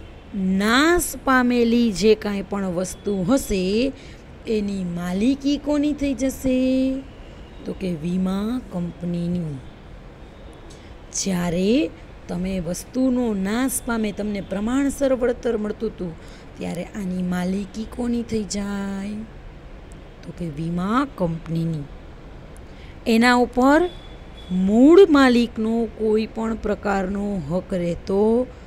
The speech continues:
નથી. શું કામ છોકરાઓ? આ વસ્તુ જિંદગીના વીમાને લાગુ ન પડે?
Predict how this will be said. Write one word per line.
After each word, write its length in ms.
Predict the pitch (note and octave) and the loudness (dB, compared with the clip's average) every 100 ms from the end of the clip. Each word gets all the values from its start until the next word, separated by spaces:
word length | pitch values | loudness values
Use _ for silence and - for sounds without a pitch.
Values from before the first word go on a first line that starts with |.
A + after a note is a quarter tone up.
| - - | -18 -6
નથી. 420 | G3+ A3+ - - C3+ - - - - - - - - - | -2 -2 0 0 -2 -16 -18 -18 -18 -18 -18 -18 -18 -16
શું 180 | - F4+ | -10 -8
કામ 240 | F4 A#3+ F#3 | -6 -6 -4
છોકરાઓ? 480 | G#3+ G#3+ A#3+ C#4 C4 - - | -4 -2 -2 -4 -6 -16 2
આ 120 | G#3+ G#3 | 6 6
વસ્તુ 440 | G3 - - C4 | 4 0 6 8
જિંદગીના 760 | - - G3+ G3 F3 B3 B3 A#3+ | 8 8 8 6 4 4 4 4
વીમાને 460 | A#3+ A#3+ A#3+ B3 | 4 6 6 4
લાગુ 340 | A#3+ A3+ A3+ B3 | 4 4 4 4
ન 200 | B3 B3 | 6 4
પડે? 260 | A3+ A3 | 2 0